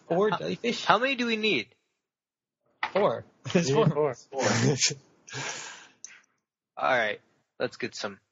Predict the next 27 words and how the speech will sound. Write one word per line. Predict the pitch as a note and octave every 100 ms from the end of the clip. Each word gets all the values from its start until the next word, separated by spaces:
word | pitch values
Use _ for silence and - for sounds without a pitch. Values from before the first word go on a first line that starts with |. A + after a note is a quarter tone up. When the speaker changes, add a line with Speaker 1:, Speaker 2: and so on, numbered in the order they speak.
| _ _ _ _ _ _ _ -
Speaker 3:
All | B2
right, | A2 - -
Chris | C#3 C3
is | A#2
jellyfish | - B2 A#2+ -
hunting. | - A#2+ C3 A#2 A#2 _ _ _ _ _
Um, | B2 B2 B2 B2 A#2+
Speaker 2:
And | A#2+
how | A#2 C#3
can | C#3
I |
get | C3 C#3
more | C3 B2
cards? | - A#2+ A2 G2 - - _ _ _ _ _ _
Speaker 3:
Yeah. | C3 B2+ A2+ A2+ - C3
Speaker 1:
<laughs> | C#3 - -
Speaker 3:
You | C3 C3 C#3 C#3+ C#3 C#3 C3+ C3+ _ _ _ _ _ _ _ -
need | C3+ C#3+ C#3 C3+
a | - C3 C3 C3+ C3 C3
eleven | B2+ C3 C3+ C3+ B2+ B2
to | B2
catch | A#2+ A#2+ A#2+
a |
jellyfish. | A#2 A2+ A2 A2 A2 - - _ _ _ _ -
Speaker 2:
Okay, | - A#2
forget | G#2+ - B2 C3 -
that. | A#2+ G#2+